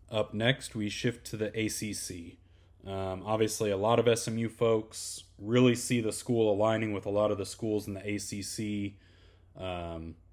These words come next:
it makes sense. Only one time zone over, East Coast, all of that. The problem is the A C C's grant of rights situation.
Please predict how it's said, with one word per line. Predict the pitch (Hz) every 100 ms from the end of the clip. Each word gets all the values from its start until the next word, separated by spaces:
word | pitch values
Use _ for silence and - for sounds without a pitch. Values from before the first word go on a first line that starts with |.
| -
it | 107
makes | 98 98 -
sense. | - 120 117 113 110 - - - - _ - _
Only | 113 107
one | 104 123 127
time | 123 120 113 110
zone | 107 107 104
over, | 113 110 104 104 104 101 - - - - -
East | 123 113 - -
Coast, | - 113 110 107 101 - - - - - - - - - - - - -
all | 123 120 117
of | 113
that. | 110 101 101 98 - - - -
The | - 104
problem | - 120 117 123 113
is | 104 98 98 - -
the | 95 101
A | 101
C | 98 107
C's | 98 - 104 95
grant | - 101 95
of | 90
rights | 87 87 -
situation. | 92 - 87 - - - -